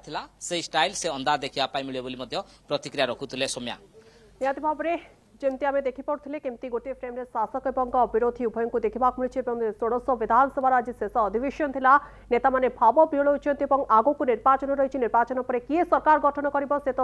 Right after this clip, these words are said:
Speaker 2: ସମୟ କହିବ, କିନ୍ତୁ ଆଜି ଯେଉଁ ନିର୍ବାଚନ ପୂର୍ବରୁ ଶେଷ ବିଧାନସଭା ଅଧିବେଶନ ରହିଥିଲା, ତାହା ଆମେ ଦେଖିପାରୁଛୁ, ଫଟୋ ସେସନ କରାଯାଇଛି ଏବଂ କେମିତି ସବୁ ଶାସକ ଏବଂ ବିରୋଧୀ ଏକତ୍ରିତ ହୋଇ ଫଟୋ ସେସନରେ ସାମିଲ ହୋଇଛନ୍ତି। ବହୁତ ବହୁତ ଧନ୍ୟବାଦ ଜ୍ୟୋତି ପ୍ରକାଶ, ଆପଣଙ୍କ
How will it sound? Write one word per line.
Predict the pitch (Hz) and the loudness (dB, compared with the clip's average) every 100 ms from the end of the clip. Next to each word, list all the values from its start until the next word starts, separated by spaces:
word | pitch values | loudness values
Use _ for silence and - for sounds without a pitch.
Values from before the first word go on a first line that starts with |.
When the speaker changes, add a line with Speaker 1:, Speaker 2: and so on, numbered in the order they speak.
| 240 | 0
Speaker 2:
ସମୟ | 247 302 | 4 4
କହିବ, | 320 311 330 381 - - | 4 6 8 8 6 -10
କିନ୍ତୁ | - 285 277 277 | 0 4 6 6
ଆଜି | 247 240 320 381 427 | 10 8 8 4 4
ଯେଉଁ | 214 240 | 0 2
ନିର୍ବାଚନ | 233 226 269 277 285 | 2 4 2 2 -2
ପୂର୍ବରୁ | 277 269 262 | -2 -2 -2
ଶେଷ | 262 226 247 | -2 -2 -2
ବିଧାନସଭା | 214 220 240 240 240 214 | 2 2 2 0 2 4
ଅଧିବେଶନ | 214 285 - 320 | 2 -4 -2 -2
ରହିଥିଲା, | 302 302 294 320 320 - - | -2 2 6 6 2 -14 4
ତାହା | 240 240 226 - - - | 8 8 8 2 -12 0
ଆମେ | 254 254 | 4 4
ଦେଖିପାରୁଛୁ, | 254 370 359 349 370 | 4 8 6 6 -2
ଫଟୋ | - 254 269 | 0 0 0
ସେସନ | 277 - 359 330 | 0 2 2 4
କରାଯାଇଛି | 330 311 320 - 339 | 4 4 2 -4 -4
ଏବଂ | 320 285 | -2 -2
କେମିତି | 277 254 262 302 359 - - - | 0 -2 -2 -2 -4 -8 -20 0
ସବୁ | - 269 311 269 - | 4 4 2 0 2
ଶାସକ | 240 233 311 | 2 2 -2
ଏବଂ | 302 294 247 | -4 -4 -2
ବିରୋଧୀ | 247 247 254 277 285 247 | 0 -2 -2 -6 -6 -4
ଏକତ୍ରିତ | 240 320 320 302 | 0 0 0 -4
ହୋଇ | 254 294 339 _ - | -4 -6 -8 _ -6
ଫଟୋ | 233 269 | -4 -4
ସେସନରେ | 254 - 226 269 - - - | -6 -6 -2 -2 -4 -6 2
ସାମିଲ | 262 254 240 | 4 4 0
ହୋଇଛନ୍ତି। | 196 226 226 | -4 -4 0
ବହୁତ | 320 | 0
ବହୁତ | 359 | 2
ଧନ୍ୟବାଦ | 320 302 359 349 311 | 0 6 8 8 2
ଜ୍ୟୋତି | 294 302 | -4 0
ପ୍ରକାଶ, | 311 247 214 - - | 2 4 2 -2 -6
ଆପଣଙ୍କ | 226 247 233 | -4 -2 2